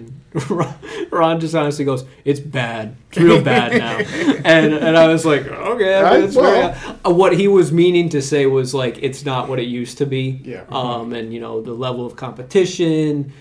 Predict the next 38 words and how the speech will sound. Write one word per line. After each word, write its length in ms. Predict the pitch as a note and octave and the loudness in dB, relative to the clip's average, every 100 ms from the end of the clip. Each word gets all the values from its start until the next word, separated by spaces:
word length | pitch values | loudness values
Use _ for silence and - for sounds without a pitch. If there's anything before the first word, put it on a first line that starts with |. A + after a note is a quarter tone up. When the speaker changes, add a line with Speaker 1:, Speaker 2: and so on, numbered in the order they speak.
| _ - | _ -12
Speaker 1:
um, 520 | - B2+ A#2+ A2+ A2+ | -8 -6 -6 -8 -8
the 80 | A#2+ | -6
dedication, 960 | C3+ B2+ A2+ D3 D3 C#3+ D3 C3+ C3+ | -4 -4 -2 0 0 0 -2 -2 -4
you 100 | B2+ | -6
know, 140 | B2 A#2+ | -6 -4
different 340 | C3+ C3 C3 | -4 -4 -8
things 260 | C#3 B2+ C3 | -6 -6 -6
like 200 | B2 C3+ | -6 -4
that. 380 | C3 C3+ C3 - | -2 -2 -4 -10
I, 180 | F3 D#3 | -8 -6
and 120 | F3+ | -4
it's 160 | G3 - | -4 -4
not. 300 | G#3+ A3 C#3+ | -6 -6 -6
I 80 | C3 | -6
mean, 180 | D3 | -4
um, 240 | E3 F3 F#3 | -4 -6 -8
you 60 | |
see 160 | F3 A3 | -8 -6
that 200 | G3+ G3 | -4 -4
in 100 | F#3+ | -6
a 60 | F3 | -6
lot 180 | E3 F3 | -4 -6
of 80 | |
sports 400 | - D3 B2 - | -8 -6 -6 -8
now. 180 | C3 A#2 | -12 -10
And 80 | B2 | -10
it's 160 | C3+ G#3 | -8 -6
no 140 | A#3 | -6
offense 320 | A#3+ F3 F3 | -6 -8 -8
to 100 | - | -8
any 180 | C#3+ D#3 | -6 -4
of 60 | C3+ | -6
the 60 | |
kids 320 | - C#3+ D3+ C#3 | -6 -4 -4 -4
or 80 | |
anything 340 | B2+ A2+ - A#2+ | -8 -8 -8 -8
like 220 | A#2 A2 | -10 -10
this. 280 | A#2+ A#2+ | -8 -8